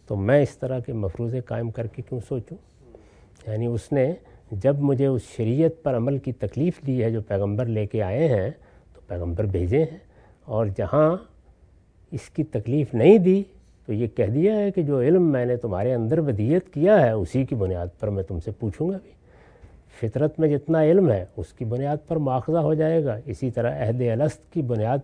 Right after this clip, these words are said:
پر جو چیز میرے اندر ودیت کی گئی ہے، الہام کی گئی ہے، اس کی بنیاد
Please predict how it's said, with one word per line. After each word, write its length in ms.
پر 140
جو 140
چیز 300
میرے 280
اندر 220
ودیت 520
کی 140
گئی 260
ہے، 180
الہام 360
کی 200
گئی 180
ہے، 40
اس 180
کی 100
بنیاد 280